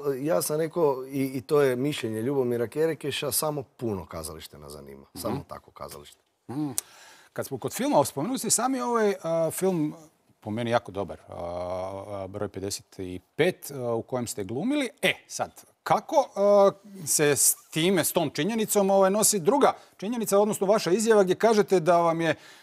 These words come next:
Speaker 2: dosta filmova o ratu, drame i tragedije, da treba snimati i, i komedije, o.
Speaker 1: Pa broj pedeset pet mislim da je prije desetak godina,
Speaker 2: Da.
Speaker 1: e, snimljen i, em, mislim da je to, e, bio i najavljen tako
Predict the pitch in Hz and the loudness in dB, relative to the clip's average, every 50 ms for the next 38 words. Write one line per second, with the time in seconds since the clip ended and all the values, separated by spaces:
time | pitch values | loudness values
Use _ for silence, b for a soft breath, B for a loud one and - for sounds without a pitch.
0 | B B - 123 110 123 160 180 190 - - - - - - 185 196 196 185 165 | B B -12 2 4 6 6 8 6 4 2 0 0 2 6 6 8 8 8 6
1 | 151 139 135 131 127 127 143 175 175 - - - 147 135 113 110 143 151 156 156 | 4 6 6 6 6 6 6 6 4 4 0 -6 -6 -2 0 2 4 4 4 4
2 | 147 135 120 117 - 120 120 107 120 160 190 185 160 165 156 147 139 139 - - | 2 -2 -6 -8 -6 -6 -4 0 2 4 4 4 4 2 2 2 2 2 2 2
3 | 147 151 139 131 - - 143 139 135 123 107 - 120 117 117 117 113 117 123 127 | 2 2 2 2 0 -2 -2 -2 -2 -2 -2 -2 -2 0 0 0 0 0 0 -2
4 | 120 110 - - 123 110 113 107 101 78 80 - 82 87 50 - - - - - | -2 -4 -4 -4 -4 -2 -2 -2 -4 -4 -10 -16 -16 -16 -14 -14 -12 -12 -14 -14
5 | b b b b b b _ - 123 127 143 196 220 170 190 185 208 202 185 - | b b b b b b _ -4 -2 0 2 2 2 4 4 4 4 2 2 2
6 | - 202 208 - 185 185 190 185 190 175 165 156 156 151 151 147 135 135 120 - | 2 2 2 2 2 0 2 2 2 4 4 6 6 6 4 2 0 -6 -16 -8
7 | - 147 139 127 123 123 113 - 147 139 - 131 110 104 110 107 101 98 92 90 | -2 2 2 2 4 2 2 2 2 2 2 0 -2 -2 -2 -2 -2 -4 -8 -10
8 | 78 - - 95 98 98 95 87 - _ - - 92 98 98 98 104 101 95 - | -12 -10 -8 -6 -6 -6 -6 -8 -10 _ -16 -12 -8 -6 -6 -4 -4 -4 -4 -4
9 | - 127 143 170 185 185 180 160 151 143 - - 135 135 131 131 131 127 127 131 | -2 -2 0 2 2 2 2 0 -2 -4 -6 -6 -4 -2 0 0 0 2 2 2
10 | 127 - - - 120 123 123 123 120 120 117 117 117 117 117 117 117 117 110 - | 0 0 -2 0 2 4 4 6 6 4 4 2 0 -4 -4 -6 -6 -8 -10 -14
11 | _ _ - 117 117 135 165 - 175 143 139 131 - 180 180 170 156 151 135 131 | _ _ -12 -8 -6 -4 -2 0 2 2 2 2 2 2 4 4 4 4 2 2
12 | 127 123 123 123 120 123 120 107 98 92 117 120 123 147 160 151 135 127 120 120 | 2 2 2 4 2 2 0 -4 -6 -12 -12 -4 0 2 4 4 4 4 4 4
13 | 117 120 143 160 180 185 175 151 - 151 151 156 - - - 151 139 131 | 4 6 4 4 2 0 -2 -2 0 0 0 0 0 -2 0 0 0 0